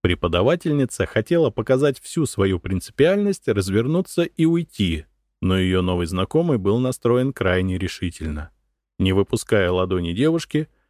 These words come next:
он быстро опустился перед ней на колени. "Мэдлин, дорогая моя будущая жена,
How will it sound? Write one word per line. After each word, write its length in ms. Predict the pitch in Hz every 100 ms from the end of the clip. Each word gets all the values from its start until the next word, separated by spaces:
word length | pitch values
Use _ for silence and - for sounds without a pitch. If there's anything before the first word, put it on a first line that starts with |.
| _ _
он 300 | 151 190 196
быстро 520 | 117 101 113 - 151 -
опустился 720 | 131 - 107 - 95 92 -
перед 320 | 92 95 92 87
ней 160 | 87
на 140 | 85 85
колени. 480 | - 82 80 76 - _ _ _ _ -
"Мэдлин, 580 | 104 127 110 90 90 85 _ _ _ -
дорогая 500 | 95 113 160 190 170
моя 300 | 143 120 98
будущая 560 | 110 123 110 - 95
жена, 480 | 85 92 87 78